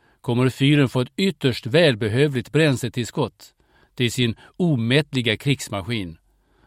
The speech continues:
medan ärkefienden Josef Stalin utan tillgång till sina oljereserver kommer lamslås och tvingas till en förödmjukande kapitulation.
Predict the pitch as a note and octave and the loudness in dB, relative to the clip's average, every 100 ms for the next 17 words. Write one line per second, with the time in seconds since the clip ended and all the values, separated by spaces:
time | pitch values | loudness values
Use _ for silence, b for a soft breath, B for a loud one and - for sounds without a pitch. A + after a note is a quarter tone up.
0 | _ A#2 A#2 A#2+ B2 D#3 D#3 - A#2 - | _ -2 2 2 2 2 2 2 -2 0
1 | C3+ D3+ B2 A2 C3 - C#3 - D3 D#3+ | 2 2 0 0 0 0 -4 -2 0 0
2 | A#2+ G2 F2 b b b F3+ D#3+ C3+ G3 | 0 -4 -8 b b b 0 0 2 2
3 | D#3 E3+ B2 A2 G#2 G2+ A#2 B2+ A#2 C#3+ | 2 0 0 -2 -4 -6 -4 -2 -2 2
4 | C3+ G#2+ G2+ F#2+ A#2 A2 A#2 G#2 F#2+ b | 0 0 -6 -6 -4 -4 -4 -6 -8 b
5 | b b C#3 B2 C#3 D#3 G#2+ - D3+ A2+ | b b 0 2 6 4 4 -4 -4 -4
6 | F#2 - - _ _ _ _ - B2 D3+ | -6 -14 -16 _ _ _ _ -4 -2 2
7 | D#3 C#3 D3 C#3+ A#2+ G#2 - D#3 A2 G2 | 2 4 0 -2 -2 -4 0 0 0 -4
8 | G#2+ C3 - A2+ F#2+ - G#2+ - G#2+ F2+ | -4 -4 -4 -6 -6 -8 -8 -8 -10 -10
9 | - A#2+ F#2 F2 | -8 -10 -12 -18